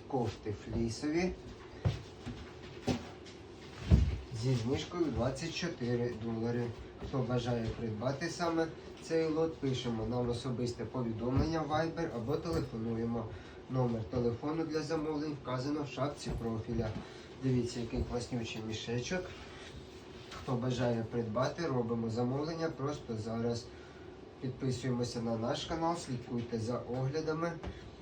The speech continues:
Щоденно ми намагаємося знімати для вас якомога більше цікавих та вигідних пропозицій, тому не втрачайте можливість придбати один із запропонованих лотів.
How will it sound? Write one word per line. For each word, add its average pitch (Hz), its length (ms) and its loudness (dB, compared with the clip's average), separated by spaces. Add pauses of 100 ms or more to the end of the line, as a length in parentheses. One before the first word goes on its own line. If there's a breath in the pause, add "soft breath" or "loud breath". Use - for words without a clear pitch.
(1200 loud breath)
Щоденно 123 460 2
ми 123 120 0
намагаємося 120 760 0
знімати 117 560 0
для 147 180 0
вас 151 280 -2
якомога 120 560 0 (120)
більше 120 320 -2
цікавих 131 580 0 (100)
та 117 120 0
вигідних 135 540 -2
пропозицій, 160 840 -2 (500 loud breath)
тому 127 260 0
не 135 120 2
втрачайте 135 640 0 (120)
можливість 147 560 -2 (920 loud breath)
придбати 120 520 2
один 139 300 2
із 143 100 2
запропонованих 127 800 0 (100)
лотів. 113 380 -2